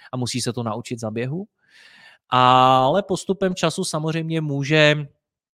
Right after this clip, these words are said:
může se víc zaměřovat na ty aktivity, který, který má rád a který miluje. Já si třeba pamatuju na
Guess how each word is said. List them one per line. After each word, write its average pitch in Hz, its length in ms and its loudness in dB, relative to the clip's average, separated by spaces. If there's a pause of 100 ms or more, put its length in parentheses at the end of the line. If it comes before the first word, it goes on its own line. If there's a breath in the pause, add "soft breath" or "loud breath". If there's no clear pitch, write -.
(300)
může 135 420 0
se 139 160 -2
víc 135 240 -8
zaměřovat 127 880 -4
na 120 500 -2
ty - 180 -12
aktivity, 123 720 -4
který, 120 500 -4
který 120 280 -8
má 113 240 0
rád 117 240 -4
a 120 40 -14
který 117 260 -10
miluje. 113 340 -6
Já 101 120 -12
si - 100 -16
třeba 117 220 -6
pamatuju 117 580 -8
na 117 360 -2